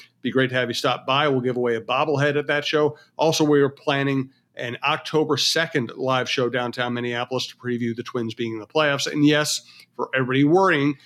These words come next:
they still have a ninety-nine point seven percent chance of making the playoffs. They will be in the playoffs. They are easing toward the playoffs as we speak. Thanks to our producer, Brandon Morton.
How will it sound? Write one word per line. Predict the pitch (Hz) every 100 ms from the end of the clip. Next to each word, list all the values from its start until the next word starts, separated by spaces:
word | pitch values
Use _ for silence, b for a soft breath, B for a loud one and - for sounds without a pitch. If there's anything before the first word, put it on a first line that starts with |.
| b -
they | 123
still | - 139
have | 135
a | 117
ninety-nine | 113 127 135 127 127
point | 120 131 127
seven | - 123 120
percent | 120 - 120 113
chance | 117 113
of | 120
making | 110 -
the | 104
playoffs. | 151 139 131 -
They | 123
will | 117 110
be | - 156
in | 160
the | 135
playoffs. | - 123 117 113 -
They | 120
are | 113 -
easing | 139 131 131
toward | 127 120
the | 113
playoffs | 117 113 110 - b b b -
as | 127 120
we | 120
speak. | 120 143 120 -
Thanks | 139 131
to |
our | 131
producer, | 127 139 127 127
Brandon | 123 120
Morton. | 123 131 131